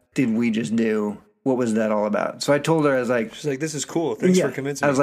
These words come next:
Speaker 1: like, "Aim, this is not a normal experience. They're way, <laughs> they're way better than, <laughs> than this."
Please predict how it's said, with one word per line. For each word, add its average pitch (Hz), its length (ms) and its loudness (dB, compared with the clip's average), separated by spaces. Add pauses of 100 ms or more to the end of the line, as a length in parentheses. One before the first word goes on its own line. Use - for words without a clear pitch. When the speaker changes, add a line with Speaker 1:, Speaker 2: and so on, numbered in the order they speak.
Speaker 1:
like, 127 220 -8
"Aim, 143 260 4
this 131 240 0
is 123 100 0
not 127 260 2
a 120 60 0
normal 120 440 2
experience. 147 760 -2
They're 127 240 0
way, 127 320 0 (300)
<laughs> - 280 -12
they're 127 240 2
way 170 300 2
better 143 300 0
than, 123 180 0 (240)
<laughs> 762 220 -4
than 156 320 2
this." 117 420 0